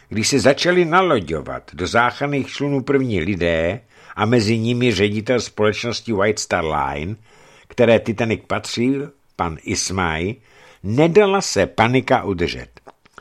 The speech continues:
Začal boj o umístění na loďkách.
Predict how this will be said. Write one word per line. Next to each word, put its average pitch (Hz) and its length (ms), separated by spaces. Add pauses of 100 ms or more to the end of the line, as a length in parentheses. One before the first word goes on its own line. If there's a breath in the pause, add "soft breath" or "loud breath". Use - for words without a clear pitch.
(320 loud breath)
Začal 95 500
boj 123 440
o 87 120
umístění 113 800
na 95 140
loďkách. - 680